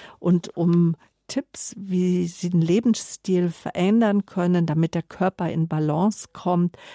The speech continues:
darum geht es morgen in der Lebenshilfe. Bei Anjuta Enger zu Gast ist der Mediziner und Apotheker Doktor Siegfried Schlett, Zivilisationskrankheit Diabetes.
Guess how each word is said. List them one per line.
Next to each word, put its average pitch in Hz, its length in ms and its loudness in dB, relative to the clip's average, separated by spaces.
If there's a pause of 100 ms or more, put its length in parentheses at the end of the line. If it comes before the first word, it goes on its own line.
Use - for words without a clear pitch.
(100)
darum 180 340 2
geht 170 200 -4
es - 300 -10
morgen 208 600 2
in 202 220 0
der 214 120 2
Lebenshilfe. 180 840 -2
Bei 160 220 -6
Anjuta 160 380 -2
Enger 165 340 2
zu - 180 -10
Gast - 400 -4
ist - 260 -8
der 160 100 0
Mediziner 165 1000 0 (460)
und 180 160 -4
Apotheker 180 960 -2 (320)
Doktor 175 540 -4
Siegfried - 680 -8 (180)
Schlett, 180 500 -2 (300)
Zivilisationskrankheit 165 1900 -2
Diabetes. 156 1080 -4